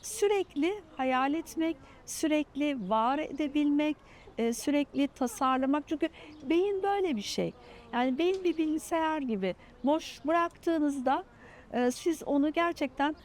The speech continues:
bomboş orada atıl bir şekilde durabilir. Ya da diyebiliriz ki siz beyninizi gerçekten boş bıraktığınızda kendisi işte direksiyonun başında nereye gideceğini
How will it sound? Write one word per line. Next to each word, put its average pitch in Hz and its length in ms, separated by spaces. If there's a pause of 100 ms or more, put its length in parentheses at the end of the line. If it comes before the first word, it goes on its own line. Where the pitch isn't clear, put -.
(240)
bomboş 320 580 (180)
orada 302 320
atıl 302 440
bir 277 60
şekilde 226 480
durabilir. 214 440
Ya 277 180
da 285 100 (420)
diyebiliriz 294 500
ki 277 100
siz 277 320
beyninizi 285 520
gerçekten 285 580 (360)
boş 285 280
bıraktığınızda 226 800 (360)
kendisi 269 440
işte 262 380 (100)
direksiyonun 240 640
başında 214 340
nereye 330 380
gideceğini 220 580